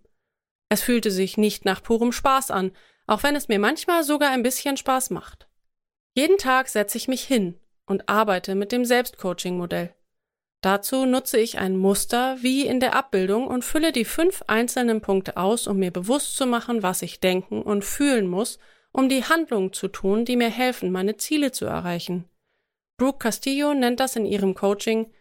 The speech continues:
„to do some models“, also ein paar Modelle machen.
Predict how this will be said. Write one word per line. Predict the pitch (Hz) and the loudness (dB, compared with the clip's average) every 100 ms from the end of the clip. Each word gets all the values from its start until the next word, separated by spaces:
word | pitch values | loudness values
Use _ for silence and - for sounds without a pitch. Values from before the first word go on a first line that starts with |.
| _ _ - | _ _ -4
„to | 254 | 0
do | 240 277 | 2 0
some | 285 - 262 | 0 0 0
models“, | 254 233 196 151 - - - _ _ _ _ _ | 2 2 2 -2 -8 -10 -12 _ _ _ _ _
also | - 208 196 190 185 - | 0 0 2 0 -2 -2
ein | 196 196 | -2 -2
paar | - 214 | 0 0
Modelle | 185 220 220 | 2 0 0
machen. | 180 - - 196 | -2 -8 -12 -16